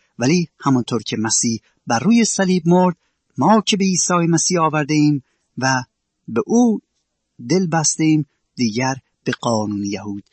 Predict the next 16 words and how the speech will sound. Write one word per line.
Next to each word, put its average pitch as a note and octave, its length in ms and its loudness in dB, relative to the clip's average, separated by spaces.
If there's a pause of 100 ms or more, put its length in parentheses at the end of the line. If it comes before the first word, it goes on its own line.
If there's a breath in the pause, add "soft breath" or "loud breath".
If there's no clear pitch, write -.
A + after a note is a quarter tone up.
(160)
تعلق G2+ 440 -6
نداریم G#2 480 -6 (360)
و - 20 -4
البته A2 460 -4 (260)
این A#2+ 240 -2
قانون A#2 460 0 (300)
اثری C3+ 500 -4 (200)
در G#2+ 160 -6
ما G2+ 180 -2
ندارد. - 520 -8 (520)
بعد A2+ 160 -6
همانطور D3 440 2
که D3 140 -4
مسیح C#3 380 2
زنده G#3 280 2
شد، A3+ 320 2